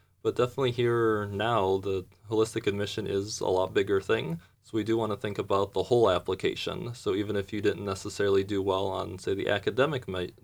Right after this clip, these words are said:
the academic parts of your app-, of the application, say, you can still be a really good researcher.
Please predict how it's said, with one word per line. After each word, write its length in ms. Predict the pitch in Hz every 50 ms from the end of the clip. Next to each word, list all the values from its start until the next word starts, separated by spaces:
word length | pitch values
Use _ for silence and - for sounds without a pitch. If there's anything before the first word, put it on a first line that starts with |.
| - -
the 200 | 98 95 95 - -
academic 560 | 110 113 - 110 101 117 135 160 143 123 -
parts 320 | - 95 90 87 85 -
of 200 | - 90 87 95
your 340 | 92 90 90 87 92 95 92
app-, 160 | 98 92 90 - _ -
of 180 | - 98 98 95
the 140 | 101 95 92
application, 580 | - - - 98 - - 92 - - - -
say, 320 | - - - 92 95 113 123 - - _ _ _ _ _
you 80 | - 120
can 100 | 127 127
still 220 | 123 - 180 185
be 120 | 160 151 139
a 80 | 117
really 220 | 113 113 113 110 104
good 220 | 110 101 98 107
researcher. 640 | - 156 165 - 98 92 90 - - 78 65 - 123